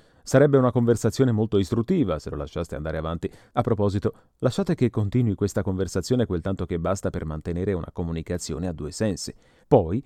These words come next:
gli fate fare qualcosa. "D'accordo", dite, "conosci l'ubicazione di un oggetto di questa stanza?" E il tipo dice, "Beh, eh, c'è un tavolo proprio lì, questo lo so." Beh, che ne dici di guardarlo?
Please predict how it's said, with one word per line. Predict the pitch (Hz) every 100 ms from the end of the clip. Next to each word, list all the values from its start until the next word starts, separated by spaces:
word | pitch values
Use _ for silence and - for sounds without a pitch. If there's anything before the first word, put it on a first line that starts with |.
| _ -
gli | 196
fate | 185 180
fare | 196 131 180
qualcosa. | 135 104 160 110 - - _ _ _ - -
"D'accordo", | - - - 151 170 120
dite, | 104 113 - -
"conosci | 196 247 233
l'ubicazione | 170 135 123 156 143
di | 117
un | 110
oggetto | 90 127 - 101 87
di | 85 92
questa | 107 104
stanza?" | 95 127 90 - - _ _
E | - 175
il |
tipo | 156 135
dice, | 127 110 120 110 104 - - _
"Beh, | - 85 - -
eh, | 120 110 101 92
c'è | - - 135
un | 135 120 113
tavolo | 220 208 92 55 -
proprio | 110 104
lì, | 165 - _
questo | - 95 113
lo | 80
so." | 98 - _ _ _ _ _ -
Beh, | 92 - _ _
che | -
ne | 127
dici | 120 117
di | 95
guardarlo? | 90 85 82 82 85